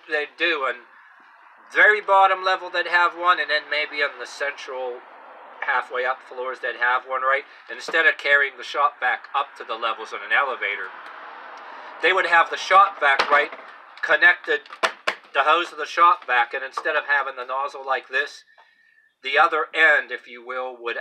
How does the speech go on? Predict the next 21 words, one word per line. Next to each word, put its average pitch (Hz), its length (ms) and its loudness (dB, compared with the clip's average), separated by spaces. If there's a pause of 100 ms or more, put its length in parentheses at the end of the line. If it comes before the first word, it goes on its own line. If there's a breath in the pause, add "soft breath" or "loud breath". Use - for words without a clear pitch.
actually 117 640 -4 (1300)
go 131 320 2
into 151 280 -4
a 127 140 -2
hole 143 320 0
in 117 100 -6
the 123 100 -6
wall, 143 340 -2
like 104 280 -6
a, 107 140 -12
there 107 140 -12
was, 107 140 -14
like, 107 160 -8
a 101 60 -14
tubular 117 460 -10
system 110 420 -18
in 101 120 -20
the 101 100 -20
wall, 120 400 -2
like 95 280 -14
ductwork, 107 420 -8